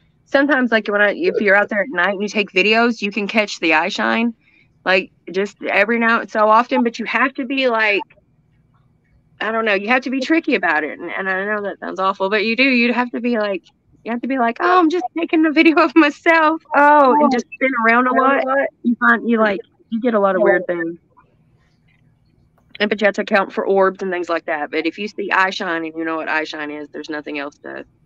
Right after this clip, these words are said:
Speaker 2: Do you get a lot of orbs up there?
Speaker 1: Uh, I have seen a lot of orbs. Another reason why I think there's a portal up here. Um,
Speaker 2: There's
Speaker 1: I've
Speaker 2: always
Speaker 1: seen
Speaker 2: seems to be some kind of correlation with Bigfoot and orbs.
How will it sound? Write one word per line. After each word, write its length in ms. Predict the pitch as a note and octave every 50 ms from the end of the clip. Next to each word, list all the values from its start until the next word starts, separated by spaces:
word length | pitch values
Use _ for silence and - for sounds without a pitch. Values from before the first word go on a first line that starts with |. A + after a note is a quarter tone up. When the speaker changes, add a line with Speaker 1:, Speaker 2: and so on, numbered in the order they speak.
| _ _ _ _ _ _ _ _
Speaker 2:
Do 80 | - A#2+
you 60 | A#2+
get 160 | G#2+ A2+ G#2+
a 40 | G2+
lot 180 | G2+ G2 G2+ F#2+
of 60 | F2+
orbs 280 | F2 G2 G2+ G#2 G2+ G2+
up 120 | G#2 G#2
there? 220 | - A2+ G#2+ - _ _ _ _ _ _ _ _ _ _ _ _ _ _ _ _ _
Speaker 1:
Uh, 280 | - D4 E4+ F4+ F4+ -
I 140 | - D4 D#4+
have 200 | D4 E4 F#4 F#4+
seen 160 | - - G#4 F#4+ -
a 40 | -
lot 180 | A3 G3 F#3 F3+
of 100 | - -
orbs. 500 | E3 E3 D3 C#3+ C#3+ - - - - _ _ _ _ _ _ _ - -
Another 300 | E3+ E3+ E3 E3+ F3 G3
reason 260 | G#3 G#3+ A#3 A3+ B3 A#3+
why 140 | B3 B3
I 40 | B3+
think 160 | B3+ C#4+ C#4+
there's 160 | B3 C#4+ C#4 C#4+
a 80 | D4 B3
portal 320 | - E4+ F4 E4+ F#4 - -
up 120 | E3+ D#3 -
here. 320 | F#3 D#3+ C#3+ C#3 C3+ - -
Um, 400 | F3 D#3 E3 E3+ F3 F3 D#3+ E3 _ _ _ _ _ _ _ _ _ _ _ - -
Speaker 2:
There's 180 | F#2 F#2 F2+ G#2
Speaker 1:
I've 100 | G#2+ A2
Speaker 2:
always 160 | - G#2 G#2
Speaker 1:
seen 100 | A#2 A#2+ A#2+
Speaker 2:
seems 140 | A#2 G#2 -
to 60 | A2
be 160 | G2+ A2+ A2
some 200 | G#2+ - A2 G#2+
kind 180 | - A2+ A2 G#2
of 80 | F#2+
correlation 680 | - A2 G#2 G2 F#2 F#2 F#2 F#2 F#2 F2 D#2+ D#2 D#2+ D#2+
with 180 | D#2+ D2+ - -
Bigfoot 420 | E2+ D#2 - _ F#2 E2+ - -
and 240 | - E2+ E2+ E2 D#2+
orbs. 440 | D#2 D#2 D2 D2+ C#2+ - - -